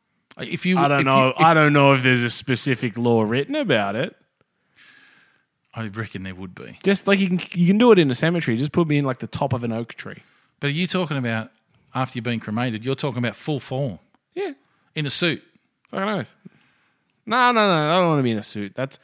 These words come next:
Speaker 2: dress me up like Robin Hood.
Speaker 1: Nice.
Speaker 2: Yeah. See, the
Speaker 1: And pose you.
Speaker 2: Pose me in a, in a tree.
Speaker 1: Yeah, you know what's gonna happen though.
Speaker 2: What?
Speaker 1: You get the smell.
Speaker 2: I, I, you know, deodorant.
Speaker 1: Yeah, I'm not sure.
Speaker 2: Embalm me.
Speaker 1: I'm not sure that works.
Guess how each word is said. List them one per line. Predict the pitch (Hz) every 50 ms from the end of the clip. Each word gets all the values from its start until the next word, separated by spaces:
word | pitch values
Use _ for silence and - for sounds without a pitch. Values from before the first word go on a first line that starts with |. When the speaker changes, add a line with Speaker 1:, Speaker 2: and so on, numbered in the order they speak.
| _ - _ _ _ -
Speaker 2:
dress | - 185 196 -
me | 190 180
up | 165 131
like | 135 123
Robin | 120 120 117 117 113
Hood. | 101 98 90 - _ _ _ _ _ _ _ _ _ _ _ _ _ -
Speaker 1:
Nice. | 127 131 120 - 131 123 117 139 135 123 123 113 - - 107
Speaker 2:
Yeah. | 104 107 107 101 101 101
See, | - - 117 117 120 123
the | 120 123
Speaker 1:
And | 139 139
pose | - - 147 147 151 160 160 143 135
you. | 131 110 87 - - _ _ _ -
Speaker 2:
Pose | - 285 349 185
me | 143 120 110 113
in | 123
a, | 135
in | 113 120 139 147
a | 147
tree. | 139 - 208 - - 113 _ -
Speaker 1:
Yeah, | 113 95 85 90 92
you | 95 104 117
know | 117 110
what's | 101 - -
gonna | 92 87
happen | 98 98 92 85 78 78
though. | 80 82 87 - _ _ _ _ _ _ -
Speaker 2:
What? | - 123 104 92 76 92 87 -
Speaker 1:
You | 107 95
get | 69
the | 60 -
smell. | - - - - - _ _ _ _ _ _ _ _ _ _ _ - _ _ _ - - 135 131
Speaker 2:
I, | 127 85
I, | 101 107 110 104 98 113 120 127 147 170 170 147 131 120 113 113 - 147 160
you | 139 123
know, | 113 131 139
deodorant. | 135 139 156 156 113 - - _ _ _ _ _ _ _ _ _ _ _ _ _ _ _ _ _ _ _ _ _ _ _ _ -
Speaker 1:
Yeah, | 127 110 104 107 107 107 101 101
I'm | 127 139
not | 151 170 -
sure. | - 156 151
Speaker 2:
Embalm | 143 127 131 135 151 156 156 143 123
me. | 107 98 101 135 156 _ _ _ _ _ _ _ _ -
Speaker 1:
I'm | 117 117
not | 117 107 -
sure | - - 101
that | 101 92 85
works. | 92 95 92 85 80 - - -